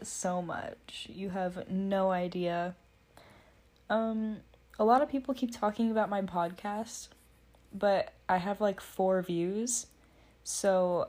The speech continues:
I'm just wondering where they at, though. So I guess I have a lot of fake fans, but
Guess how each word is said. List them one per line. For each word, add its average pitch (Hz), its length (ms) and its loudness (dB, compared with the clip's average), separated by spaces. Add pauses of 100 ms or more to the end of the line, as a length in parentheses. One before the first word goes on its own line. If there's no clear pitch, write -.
(120)
I'm 190 180 2
just 190 220 -4
wondering 175 640 -2
where 165 180 0
they 156 160 -6
at, 151 280 -4
though. 160 300 -4 (1500)
So 165 460 -4 (160)
I 175 120 0
guess 180 200 -2
I 185 80 4
have 185 100 4
a 180 60 0
lot 170 140 2
of 180 80 -6
fake - 320 -10
fans, - 400 -12
but - 260 -8